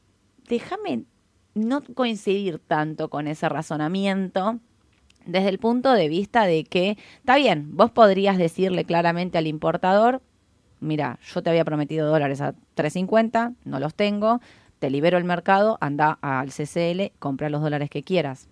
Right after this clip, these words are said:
y pagale al proveedor como puedas". Eso haría, a ver, eh, que gran parte de los importadores, empresas, pymes, importadoras,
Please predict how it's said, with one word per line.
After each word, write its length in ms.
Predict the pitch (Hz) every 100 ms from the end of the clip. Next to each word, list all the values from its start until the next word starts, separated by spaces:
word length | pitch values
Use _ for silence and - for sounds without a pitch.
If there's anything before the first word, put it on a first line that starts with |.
| _ -
y 80 | 131
pagale 300 | 127 135 143
al 100 | 135
proveedor 360 | 139 131 131
como 200 | 156 180
puedas". 400 | 214 262 254 285 - - - - _ -
Eso 260 | 170 160
haría, 480 | 226 160 160 180 202 _
a 120 | 135 131
ver, 260 | 127 - - _ _ -
eh, 380 | 139 117 76 -
que 160 | - 127
gran 280 | 143 165 170
parte 280 | - 135 160
de 80 |
los 180 | 135 131
importadores, 920 | 131 135 131 139 131 160 156 165 185 _ _ -
empresas, 640 | 123 123 165 165 131 127 _ -
pymes, 380 | 143 147 123 -
importadoras, 720 | 139 123 123 131 156 147 170